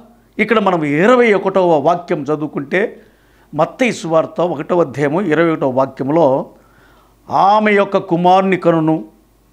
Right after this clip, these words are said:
తన ప్రజలను వారి పాపముల నుండి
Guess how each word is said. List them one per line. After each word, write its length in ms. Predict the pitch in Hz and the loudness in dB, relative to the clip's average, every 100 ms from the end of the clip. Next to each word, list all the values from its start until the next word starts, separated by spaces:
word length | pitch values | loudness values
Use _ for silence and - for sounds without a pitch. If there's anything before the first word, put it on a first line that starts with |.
| _ _ _ _ _ _ _ | _ _ _ _ _ _ _
తన 200 | 151 196 | -2 2
ప్రజలను 800 | 226 226 208 170 226 214 196 175 - _ _ _ _ _ _ _ | 0 2 0 2 2 2 0 -4 -14 _ _ _ _ _ _ _
వారి 400 | 113 175 220 240 | 0 2 4 2
పాపముల 720 | 214 - 190 226 220 214 208 | -2 2 2 4 2 2 2
నుండి 540 | 208 208 185 208 233 | 2 0 0 -2 -6